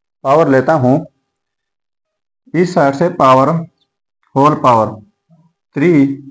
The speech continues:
तो फिर इस साइड से power लेना होगा थ्री। अब हमारे पास एक लॉ है, वो ये है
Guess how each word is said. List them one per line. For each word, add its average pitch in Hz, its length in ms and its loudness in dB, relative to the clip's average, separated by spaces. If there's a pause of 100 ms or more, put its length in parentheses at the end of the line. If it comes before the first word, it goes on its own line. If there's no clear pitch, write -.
(380)
तो 127 80 -12
फिर 135 160 0
इस 165 220 -2
साइड 135 200 -2
से 135 200 -4
power 127 240 0
लेना 131 200 0
होगा 123 340 0 (1200)
थ्री। 120 180 0 (1000)
अब 160 100 -4
हमारे 160 260 0 (100)
पास 175 240 0
एक 147 200 -2
लॉ 131 200 2
है, 117 200 -2 (680)
वो 165 120 -4
ये 139 160 2
है 135 200 0